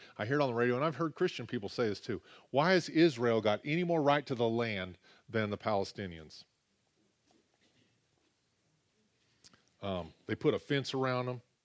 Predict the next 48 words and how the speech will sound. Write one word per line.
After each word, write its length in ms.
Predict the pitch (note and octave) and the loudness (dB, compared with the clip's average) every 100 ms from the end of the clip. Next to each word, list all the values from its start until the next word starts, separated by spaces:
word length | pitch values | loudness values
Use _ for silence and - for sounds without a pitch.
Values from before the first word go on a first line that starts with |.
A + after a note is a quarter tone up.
| _ _ _ _ - - | _ _ _ _ -20 -4
And 80 | C#3+ | 0
it's 160 | E3+ | 0
really 160 | B3 A#3 | 2 0
hard 260 | C#3 D#3 D3+ | 2 0 0
for 160 | B2 | 0
us 140 | A#2 - | 0 -2
to 80 | |
conceive 420 | - G#2+ - B2 G2+ | -10 -10 -4 -2 0
as 140 | F#2 | -2
people 340 | - C#3+ B2+ B2+ | -4 -4 -4 -4
'cause 200 | A#2 F#2 | -4 0
we 180 | C#3+ | 0
only 240 | F3+ E3+ D3+ | 2 0 -4
see 380 | - D3 C#3 A#2+ - - _ | -4 -2 -2 -4 -12 -20 _
what 160 | - C3 | -2 2
we 100 | C#3 | 2
consider 460 | C3+ B2 - B2 A2+ | 0 -4 -2 -2 -2
injustices, 880 | G#2 F#2+ A#2 - A2+ - B2+ A#2+ - _ _ _ _ _ _ _ _ _ | -4 0 0 -2 -6 -4 -4 -6 -14 _ _ _ _ _ _ _ _ _
but 160 | A#2 A#2 | -2 2
we're 160 | C3 | 2
not 240 | E3 D#3 D3 | 2 0 -2
the 80 | B2+ | -4
one 320 | A#2+ C#3+ B2+ | -2 -4 -4
who 160 | G2+ | -6
made 260 | A#2 B2 A#2+ | -6 -4 -6
the 60 | G2+ | -8
plan. 460 | - C3+ B2 F2 | -10 -10 -10 -8
God 240 | F#2 A2+ - | -4 -4 -4
said, 160 | G2+ | -8
"These 180 | A2+ G#2 | -6 -8
are 60 | G#2 | -6
my 160 | G2 | -8
people. 500 | F#2+ B2 A2 F2 D#2+ _ _ _ _ | -8 -10 -10 -10 -14 _ _ _ _
I 120 | - G#2+ | -10 -4
got 160 | A#2+ | -2
a 40 | G#2 | -2
place 300 | - C3 B2+ | -4 -4 -4
for 280 | - A#2+ | -8 -8
'em, 100 | B2 - - _ | -8 -12 -20 _
and 140 | G#2 | -8
it's 160 | G2+ - | -8 -4
their 200 | A#2 A2 | -2 -2
land, 320 | G#2+ G2+ F2+ | -2 -4 -4
and 80 | F2 | -6
it's 160 | F2+ - | -8 -4
their 140 | G2+ | -4
time." 420 | - G2+ F2 E2 D#2+ _ _ _ _ _ - | -4 -8 -8 -10 -16 _ _ _ _ _ -10
Um, 320 | F#2+ E2+ | -8 -8